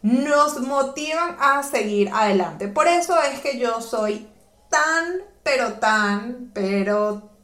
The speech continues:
tan, este, insistentes con lo de las metas. Por eso, pues, obviamente ustedes saben que nosotros tenemos el Mom Goals Journal, que lo, es una práctica de justamente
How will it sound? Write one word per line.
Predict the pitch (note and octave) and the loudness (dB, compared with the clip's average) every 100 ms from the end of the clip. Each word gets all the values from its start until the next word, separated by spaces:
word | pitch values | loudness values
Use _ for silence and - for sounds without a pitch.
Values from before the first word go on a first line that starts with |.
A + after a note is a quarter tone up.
| _ - | _ 2
tan, | C4 B3+ C4 A#3+ G#3 E3 D#3+ - - _ _ - _ - - | 4 6 4 4 0 -2 -6 -16 -20 _ _ -20 _ -20 -12
este, | A#3 A#3 - A#3 G#3 F#3 - _ _ | -8 -8 -2 0 0 -2 -8 _ _
insistentes | D#4+ D#4+ C#4 B3 C4 A3 G#3+ B3 B3 | 0 0 0 -2 0 -2 -2 -4 -2
con | A#3+ | 0
lo | G3+ | 0
de | F3+ | 0
las | F3 | -2
metas. | G3+ D#4+ D4 C#4+ D4+ | 0 0 2 2 0
Por | C4 G#3 | 0 -2
eso, | F#3+ G#3 | -2 -4
pues, | G#3 G3+ | -4 -2
obviamente | F#3 F#3+ G3 F#3+ | -2 -2 -6 -8
ustedes | - F3+ F3 | -8 -8 -6
saben | F#3+ F3 G3+ | -6 -4 -6
que | G#3 | -6
nosotros | G3+ F3 | -6 -8
tenemos | E3+ F3+ F#3 G3+ | -8 -6 -4 -2
el | F3+ | -4
Mom | E3+ | -6
Goals | F3+ F#3 F#3 | -6 -6 -6
Journal, | A#3+ D4+ D4+ D4 C#4 | 0 2 2 0 -4
que | B3+ G3+ G3 | -6 -8 -6
lo, | F#3+ F3+ | -4 -6
es | - F#3+ F3+ - - - - | -6 -8 -8 -14 -20 -20 -10
una | G#3+ G#3 G3+ | -6 -4 -2
práctica | A3+ G3+ G#3+ G#3 A#3+ A#3+ - - _ | -4 -4 -8 0 0 0 -6 -20 _
de | G3 G#3+ G#3 | -8 -4 -4
justamente | G#3 G#3 A#3+ A#3+ A3+ G3+ A#3 | -4 -2 0 0 -4 -6 -6